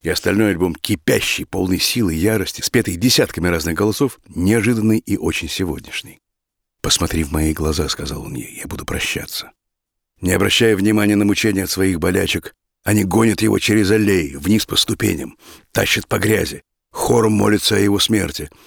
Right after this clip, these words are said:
и кидают его к ногам священника, одетого в пурпур.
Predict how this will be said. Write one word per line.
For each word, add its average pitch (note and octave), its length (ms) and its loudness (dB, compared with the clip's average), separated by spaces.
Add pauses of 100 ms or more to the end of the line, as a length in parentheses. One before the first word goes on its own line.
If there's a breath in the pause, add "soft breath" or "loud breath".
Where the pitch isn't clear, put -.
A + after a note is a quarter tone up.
(320 loud breath)
и C#3 100 4
кидают C#3+ 360 4
его C3 200 2
к - 100 -8
ногам A#2+ 280 2
священника, D#2+ 760 0
одетого D2+ 340 -4
в - 100 -16
пурпур. - 480 -10